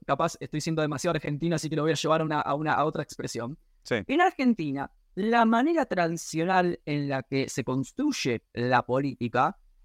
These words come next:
Speaker 1: es a partir de una estructura política acompañada de años de lucha, trayectoria y experiencia.
Speaker 2: Sí. Pueblo,
Speaker 1: Bien.
Speaker 2: calle, partido.
Speaker 1: Claro, es la tradición de la construcción del poder político. Este tipo construyó su poder, y en ese sentido parece subversivo, innegablemente subversivo,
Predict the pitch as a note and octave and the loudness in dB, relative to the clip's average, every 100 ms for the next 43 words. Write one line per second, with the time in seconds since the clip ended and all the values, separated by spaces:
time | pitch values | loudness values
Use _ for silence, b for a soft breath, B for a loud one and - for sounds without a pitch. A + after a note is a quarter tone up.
0 | _ B3 A#3+ A#3+ - F3 F3 E3+ G#3+ A3 | _ 2 2 2 2 2 4 0 0 0
1 | F#3 - D#3 - _ - C#4+ A3 C#3+ - | -2 -6 -10 -10 _ -4 -2 2 2 2
2 | C3 C3+ C3 C3+ - C#3 - E3 F3+ F3 | -2 -2 -4 -6 2 2 4 2 0 -6
3 | F3+ F#3+ B3+ A3 F#3+ G#3 A3+ A#3 E3+ E3 | -2 2 4 4 4 2 2 0 -2 -4
4 | G#3 - A3+ F3 D3+ C#3+ F3 F#3 E3+ C#3 | -4 0 0 0 -4 -2 -2 0 -2 -2
5 | - C#3 C#3 C3 A#2+ A#2 - A2 - - | -6 -6 -4 -4 -4 -4 -6 -6 -8 -12
6 | _ _ C3+ C3+ C#3 B2 A2 A#2+ A2 C#3 | _ _ 2 6 6 4 0 0 2 2
7 | A2+ - G#2 - C3+ C#3 G#2+ F#2 _ _ | 0 -2 -4 0 2 4 2 -4 _ _
8 | _ _ _ _ _ _ _ _ _ _ | _ _ _ _ _ _ _ _ _ _
9 | F3+ D3 - D4+ E4+ F#3+ D3+ D3 G3+ A#3 | 4 4 2 2 4 4 2 0 0 2
10 | B3 - C#3+ - C#3 - G3 G3+ D#3+ C#3 | 2 0 -6 -8 -10 -4 -2 0 0 2
11 | C#3 D3+ - A2+ G2+ F#2+ G#2+ - A4+ A4+ | 2 2 0 -2 -2 -6 -8 -2 -2 0
12 | A#3+ A#3+ A#3 G3+ E3 D#3+ - D3 D3+ - | -4 -4 0 0 0 -4 -4 -10 -2 -2
13 | - B3+ G#3+ D3+ C#3+ B2 - D3 F3 E4 | -2 -6 0 0 0 -2 -8 -4 -2 0
14 | G3+ - A3 G3 F3 E3 B2+ A#2 A#2 F3+ | 0 -2 0 0 0 -6 -6 -6 -6 -4
15 | C#3 - G#3 F#3 C#3 E3+ A#3+ C#3 F3+ D#3 | -2 -4 -6 -6 0 4 4 4 -2 -2
16 | - A#2 A2 - F2 C#3 A3+ | -6 -8 -6 -10 -4 -4 -4